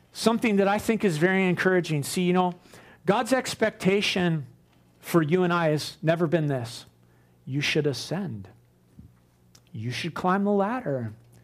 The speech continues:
You should go up the steps." See, whether it was the Garden of Eden or Mount Sinai or the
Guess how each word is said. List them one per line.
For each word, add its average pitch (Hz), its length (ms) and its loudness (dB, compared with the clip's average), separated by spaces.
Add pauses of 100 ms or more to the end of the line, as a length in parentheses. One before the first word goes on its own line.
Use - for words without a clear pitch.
(420)
You 151 160 0
should 175 220 -2
go 190 240 2
up 202 220 -2 (640)
the 165 100 4
steps." - 720 -2 (260)
See, - 160 -4
whether 220 280 2
it 240 100 0
was 196 200 0
the 180 100 2
Garden 208 420 0
of 220 120 0
Eden 170 500 2 (600)
or 156 140 2
Mount 185 280 0
Sinai 160 640 0 (580)
or 175 180 4
the 190 420 2